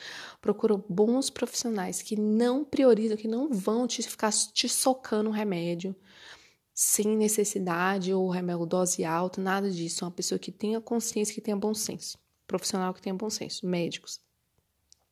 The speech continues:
Então, hoje em dia tem uma nova classe de, de medicamentos que, e numa, numa nova classe de profissionais que vão olhar pra você co-, enquanto pessoa, que vão perguntar teus hábitos, que vão perguntar o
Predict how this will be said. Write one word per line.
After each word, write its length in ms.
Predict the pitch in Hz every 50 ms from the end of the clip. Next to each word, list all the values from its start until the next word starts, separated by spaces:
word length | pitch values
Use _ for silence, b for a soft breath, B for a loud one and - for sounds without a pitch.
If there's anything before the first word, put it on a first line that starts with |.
| - - -
Então, 420 | 202 208 - 202 214 220 202 214 B B B B B B B
hoje 220 | B 220 240 226 214
em 60 | 202
dia 220 | 190 175 196 202
tem 340 | 190 196 - 175 190 - - - B B B B B B
uma 220 | 208 208 202 202
nova 440 | 202 202 208 226 240 262 247 233 202
classe 560 | - - - - 208 190 180 170 - - -
de, 140 | 170 170 185
de 580 | 175 180 - - 175 165 170 - 175 175 165 170
medicamentos 800 | 170 170 170 - - - 180 175 175 165 165 165 160 - - - B B B B B B B -
que, 380 | - - 226 214 196 - - - _
e 220 | - 214 202 190 190 - -
numa, 480 | 208 208 202 208 214 226 240 254 254
numa 400 | 220 - 208 208 214 214 214 214
nova 260 | 214 226 254 277 320 262
classe 340 | - - 196 185 - -
de 60 | 185 175
profissionais 800 | - - 170 - - - - 170 170 151 170 175 160 - - - B B B B B B
que 140 | - 233
vão 360 | 214 202 208 240 254 294 285 - - - - - -
olhar 400 | 247 247 240 220 190 180 175 185
pra 180 | 180 - 185 170
você 340 | 175 180 - - - 180 175
co-, 200 | - - - -
enquanto 480 | 202 202 202 - - 220 220 214 - -
pessoa, 580 | - 302 285 - - - - 190 175 175 170
que 140 | 170 - 208
vão 120 | 240 254
perguntar 380 | 285 - 285 254 233 - 233 208
teus 340 | 214 - 220 202 185 175 -
hábitos, 440 | 165 160 160 - 170 - - - -
que 80 | -
vão 160 | 208 254 311
perguntar 440 | 302 254 226 220 196 196 - 190 175
o 20 | -